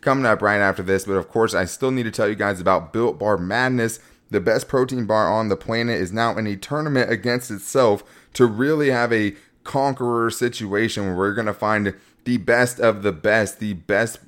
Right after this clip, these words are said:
tasting Built Bar that's out there. And right now the bracket is ongoing, and today's matchup is gonna be double chocolate versus caramel brownie. This is a tough one, but for me, I mean, I'm going caramel brownie all the way.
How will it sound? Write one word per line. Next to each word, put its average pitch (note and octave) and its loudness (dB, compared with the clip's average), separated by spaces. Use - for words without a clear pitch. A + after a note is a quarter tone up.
tasting G#2+ -6
Built A2+ 4
Bar G#2 6
that's F#2+ 2
out G2+ 0
there. G2 4
And F#2 -2
right G#2 0
now A2 2
the G2 -2
bracket G2 0
is F2+ -2
ongoing, G2 0
and F#2+ -2
today's G#2 -2
matchup G#2+ 0
is G2+ -8
gonna A#2+ -2
be A#2 -2
double A#2+ 0
chocolate C3 2
versus G2+ -2
caramel G2+ -2
brownie. G2 0
This D3 6
is C#3+ 0
a C3+ 4
tough D#3 0
one, C#3+ 2
but B2 6
for A2+ -2
me, A2+ 2
I G2+ 4
mean, G2 2
I'm G2 0
going G2 2
caramel F#2 -2
brownie F#2 -2
all F2 0
the F2+ 0
way. F2 0